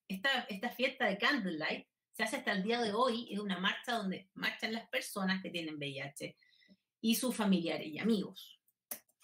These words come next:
En mil novecientos ochenta y cuatro,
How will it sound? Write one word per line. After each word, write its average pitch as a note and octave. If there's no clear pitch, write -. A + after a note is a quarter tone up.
En A3+
mil D4
novecientos A#3+
ochenta G3+
y D#3+
cuatro, D4+